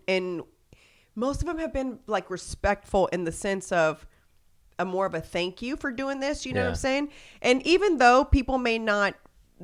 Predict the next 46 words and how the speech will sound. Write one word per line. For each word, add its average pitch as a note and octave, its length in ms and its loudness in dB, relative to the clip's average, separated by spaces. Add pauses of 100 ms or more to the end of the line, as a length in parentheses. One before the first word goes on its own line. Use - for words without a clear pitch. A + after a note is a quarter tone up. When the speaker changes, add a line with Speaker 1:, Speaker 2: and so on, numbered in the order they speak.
(300)
Speaker 1:
and D#4 100 6
like, E4+ 220 0
like C4 220 4
you, C4+ 240 0
we've A3+ 240 0
said A#3+ 320 2
plenty B3+ 260 4
of F3 80 0
times D3+ 300 -4
on B2+ 100 -4
here, D#3+ 160 -4
no F#3+ 180 2
one's C#4 220 0
trying C4+ 220 0
to B3 60 -4
sway A3 320 -2
you G#3 100 -6
to G3 80 -6
vote E3+ 320 -2
anyway. G3+ 680 2 (300)
No F3+ 80 4
one's A3+ 160 0
trying C4 160 -2
to C4+ 60 0
make B3 180 -2
you A#3+ 80 -8 (100)
become A3 240 -4
a G#3+ 60 -4
Repu-, G3+ 420 0 (100)
Republican. G#3+ 460 0
But F#3+ 140 -2
the G3 60 -4
fact - 280 -2
that - 160 -8
you're A3+ 220 -2
open-minded G3+ 800 2
to F3 80 -4
hear A3+ 420 0
these C4 220 -4
episodes C#4+ 640 0 (300)
says - 400 0
a A#3+ 60 0
lot F#3+ 240 4
about D3 240 -4
a - 20 -6
person - 480 -4